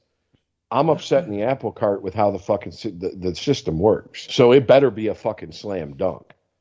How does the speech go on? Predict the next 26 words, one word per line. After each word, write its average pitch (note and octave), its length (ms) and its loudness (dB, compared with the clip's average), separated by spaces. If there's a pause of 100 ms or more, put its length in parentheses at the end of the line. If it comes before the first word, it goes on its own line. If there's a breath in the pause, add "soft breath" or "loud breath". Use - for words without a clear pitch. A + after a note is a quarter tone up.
(320)
But A2 180 -2
because A#2+ 380 0
of A2 100 -6
that, B2+ 360 -2
if G2+ 120 -4
I'm A#2 200 2
an C3 60 0
owner, D#3 420 0 (540)
yeah, C#3+ 420 0
I, B2+ 180 -2
I B2 220 0
understand. C#3+ 520 0
Unless A#2 340 0
I'm C3+ 160 0
a G#2+ 160 -2
bottom G#2+ 440 0
tier B2 240 -6
team B2+ 340 -2
and F#2+ 100 -2
we G2+ 100 -2
just G2+ 200 -4
have G2+ 160 2
a E2 40 -2
ton A2+ 240 0
of G#2 80 0
money G#2+ 360 2